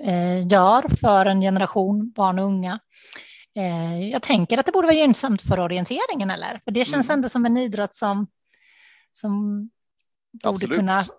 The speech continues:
Speaker 1: upprätthålla sin verksamhet, eller vad, vad ser ni där?
Speaker 2: Jo, men det, det är, det är ju glasklart. Det var ju tydligt förra året att det var ju
Speaker 1: Ja.
Speaker 2: aldrig så många som hittade ut och naturpassade de här bitarna. Att, eh, det, det blev ju det att många sökte sig skogen för att få distanseringen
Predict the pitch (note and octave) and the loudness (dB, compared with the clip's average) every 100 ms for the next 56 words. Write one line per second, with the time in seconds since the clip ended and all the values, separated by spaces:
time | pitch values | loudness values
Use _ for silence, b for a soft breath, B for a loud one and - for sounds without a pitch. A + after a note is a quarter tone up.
0 | - B3+ - G3 G3 A3 - D#4 D4+ C4+ | -6 -4 -2 -2 0 -2 -2 -4 -4 -4
1 | - F#3 - G#3 G3 G3 G#3 G#3 - G#3+ | -4 -4 -4 -4 0 0 0 0 0 0
2 | G3 F#3+ G3+ D#4 - _ C#3 D3+ F3 D#3 | -2 0 -2 -4 -12 _ -4 0 0 0
3 | C3 B2 A#2 B2 A#2+ B2+ A2+ A#2 D3 F3 | -2 -2 -2 -4 -2 -2 -4 -4 -2 0
4 | C3+ A#2+ A#2 - F#3+ A#2+ - A#2+ B2 D3+ | -2 0 -2 0 -2 -4 -6 -6 -4 -4
5 | C#3 A#2 A#2+ A#2 C3 C3+ A2 A#2 - G#2 | -4 -4 -6 -4 -4 -4 -4 -8 -8 -6
6 | A#2 A2 A2+ A2 - C#3 A2+ B2 D#3+ D3 | -4 -2 -2 -2 0 2 0 0 -2 -2
7 | C3 A2 A#2+ - A#2 A2+ B2 - C#3 B2+ | -4 -4 -6 -6 -6 -6 -8 -4 -2 0
8 | A#2+ B2 A#2 _ B2+ A#2+ - C#3+ A#2 A2+ | -2 -6 -8 _ -6 -4 -6 -4 -6 -4
9 | E3+ - C3 A2+ A#2+ - A#2 A2 - - | -4 -2 -4 -4 -6 -8 -6 -6 -8 -6
10 | A2+ A2 A2 C#3+ A#2+ - C#3 B2+ F3+ G3 | -6 -4 -4 -4 -4 -4 0 0 -2 -4
11 | F3 C3 B2 A#2 - A#2+ C3+ A#2+ C3 D3+ | -4 -4 -2 -2 -4 -6 -6 -4 -4 -4
12 | - D#3+ G#2+ - A#2+ B2+ B2 A#2 A#2+ E3+ | -4 -4 -4 -6 -12 -10 -10 -10 -10 -12
13 | E3+ A2+ A2 - D3 E3+ D#3 D#3 - A#2+ | -6 -4 -4 -6 -6 -4 -4 -6 -4 -2
14 | A#2 A#2+ A#2+ | -2 -4 -8